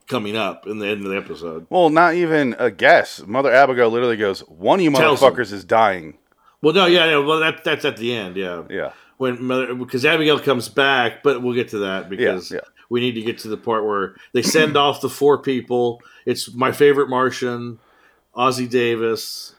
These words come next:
Speaker 2: I love
Speaker 1: uh,
Speaker 2: when they tell
Speaker 1: two
Speaker 2: Ozzy,
Speaker 1: other guys.
Speaker 2: 'cause they're on the porch.
Speaker 1: Yeah.
Speaker 2: And, uh,
Speaker 1: And it's
Speaker 2: it's,
Speaker 1: Larry.
Speaker 2: it's just Larry and Ozzy. And he's like,
Speaker 1: Yeah.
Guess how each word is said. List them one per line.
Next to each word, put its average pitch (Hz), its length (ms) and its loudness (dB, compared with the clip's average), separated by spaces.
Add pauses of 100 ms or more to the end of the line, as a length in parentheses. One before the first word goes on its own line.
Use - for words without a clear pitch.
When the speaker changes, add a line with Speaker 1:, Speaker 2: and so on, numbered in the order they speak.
(140)
Speaker 2:
I 127 80 0
love 196 220 6
Speaker 1:
uh, 196 60 6
Speaker 2:
when 175 80 4
they 147 100 4
tell 139 240 6
Speaker 1:
two 107 60 6
Speaker 2:
Ozzy, 123 320 6
Speaker 1:
other 135 160 0
guys. 131 440 -4
Speaker 2:
'cause 127 140 -2
they're 131 100 4
on 147 80 4
the 127 60 2
porch. - 640 0 (680)
Speaker 1:
Yeah. 113 180 0
Speaker 2:
And, 104 180 -2
uh, 98 300 4 (200)
Speaker 1:
And 180 100 4
it's 160 100 2
Speaker 2:
it's, - 40 2
Speaker 1:
Larry. 262 320 6
Speaker 2:
it's - 100 -4
just 143 280 6
Larry 147 400 6
and 123 100 0
Ozzy. 101 380 0
And 92 160 -10 (100)
he's 101 140 -10
like, 107 160 -2
Speaker 1:
Yeah. 120 300 -6